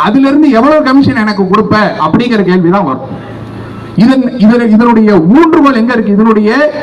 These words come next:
விதை எங்க ஊன்றப்பட்டிருக்கிறதுனாக்க, ஓட்டுக்கு காசு கொடுக்கறதுல இருந்து ஆரம்பிக்குது,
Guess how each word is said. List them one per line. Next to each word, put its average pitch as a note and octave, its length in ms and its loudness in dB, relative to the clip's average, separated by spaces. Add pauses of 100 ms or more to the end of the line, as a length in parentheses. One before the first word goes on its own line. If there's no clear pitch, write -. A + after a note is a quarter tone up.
(280)
விதை C#4 320 2
எங்க C4+ 220 2
ஊன்றப்பட்டிருக்கிறதுனாக்க, F#3+ 1400 0 (320)
ஓட்டுக்கு A#3 480 0
காசு F3 320 -2
கொடுக்கறதுல D#3+ 340 0
இருந்து G3 240 -2
ஆரம்பிக்குது, D3 400 -2